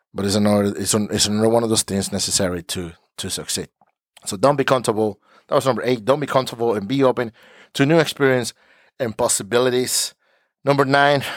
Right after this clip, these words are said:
be patient. Guys, this is a lot of steps, but they are necessary. Be patient. Be patient.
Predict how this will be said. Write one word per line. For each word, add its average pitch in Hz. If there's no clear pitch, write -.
be 117
patient. 95
Guys, 127
this 156
is 226
a 190
lot 123
of 92
steps, -
but 98
they 117
are 120
necessary. 98
Be -
patient. 113
Be 120
patient. 104